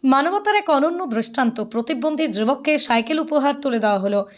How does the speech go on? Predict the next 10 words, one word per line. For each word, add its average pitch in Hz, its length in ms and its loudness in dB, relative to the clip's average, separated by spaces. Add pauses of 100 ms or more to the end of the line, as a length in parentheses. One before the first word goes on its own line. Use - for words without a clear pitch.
(140)
এসবি 262 540 2
ইলেভেন 302 420 2
ফুটবল 262 360 2
দলের 226 320 2
পক্ষ 214 220 -8
থেকে। 202 320 -6
কাগজে 269 460 2
লিখলেন, 311 340 2
"Love 233 540 2
from 233 340 4